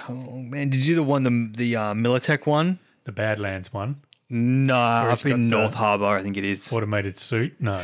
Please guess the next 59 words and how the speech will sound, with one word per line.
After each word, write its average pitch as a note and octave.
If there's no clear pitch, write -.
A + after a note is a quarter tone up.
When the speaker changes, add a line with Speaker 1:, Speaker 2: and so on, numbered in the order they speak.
Speaker 1:
No, C#3
the C3
automated C#3+
suit, A#2+
yeah, G#2+
that's, A2
that -
thing's G#2
tough. A2
I A2
ended G#2
up -
just -
cheesing G#2+
it, G2
sitting G#2
on G2
the F#2+
roof G#2
and G2+
looking A2+
over G#2+
and B2
<laughs> -
shooting C#3+
him C3
from A#2+
the G#2
roof A2+
Speaker 2:
Oh, B2+
Speaker 1:
of A2
the A2+
Speaker 2:
okay. G#2+
Speaker 1:
building. A2+
Yeah. G2+
Speaker 2:
I, C#3
that's E3
one D3+
place C#3+
where C3
I -
did D#3+
use C3
a G#2+
sniper G#2+
rifle G2+
because G#2
you, A#2
if -
you B2+
can B2
see E3
his B2
shots -
coming, A2
you G#2
can G#2+
dodge D3+
'em. F2